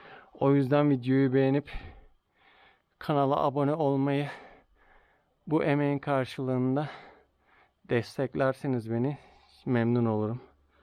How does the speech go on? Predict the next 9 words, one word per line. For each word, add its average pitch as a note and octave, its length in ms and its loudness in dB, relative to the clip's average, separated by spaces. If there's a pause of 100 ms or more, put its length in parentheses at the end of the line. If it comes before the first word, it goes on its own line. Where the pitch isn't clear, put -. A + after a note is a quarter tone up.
(1120)
Evet, B2+ 320 -6
buraya C3+ 320 0
kadar B2+ 300 -2
gelmişken, C3 760 -4 (1000)
Şeytan B2+ 440 -4
Geçidi'ne A#2+ 680 0
gelmişken B2+ 720 -2 (1400)
şu - 220 -14
güzel B2+ 380 2